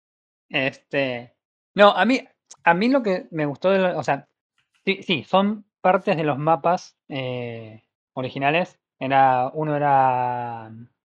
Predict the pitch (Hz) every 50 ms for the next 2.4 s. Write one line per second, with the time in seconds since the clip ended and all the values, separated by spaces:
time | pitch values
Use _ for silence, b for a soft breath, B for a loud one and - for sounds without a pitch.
0 | _ _ _ _ _ _ _ _ _ _ _ _ _ _ _ - 143 143 147 143
1 | - 165 175 190 190 - - - - 160 127 139 151 143 147 147 143 143 143 135
2 | 131 127 123 123 120 120 117 117